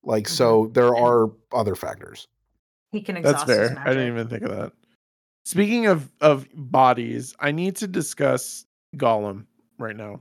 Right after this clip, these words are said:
Speaker 3: because uh, but, well, I, not discuss, but I need to ask questions about Gollum. Because this Gollum is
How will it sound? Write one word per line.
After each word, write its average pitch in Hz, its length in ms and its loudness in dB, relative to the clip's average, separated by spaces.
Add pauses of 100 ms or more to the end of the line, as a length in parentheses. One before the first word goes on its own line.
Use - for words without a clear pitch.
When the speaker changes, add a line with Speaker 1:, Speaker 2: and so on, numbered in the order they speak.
(120)
Speaker 3:
because 135 600 -2 (1500)
uh, 143 40 -2
but, 127 260 2
well, 123 140 4
I, 120 220 4
not 131 220 -2
discuss, - 280 -10
but - 140 -6
I 117 80 -6
need 113 140 -10
to 113 100 -4
ask 101 200 -8
questions - 360 -10
about - 200 -10
Gollum. - 320 -14 (320)
Because 131 720 -4 (100)
this 156 360 4
Gollum 135 560 2 (120)
is 131 380 -2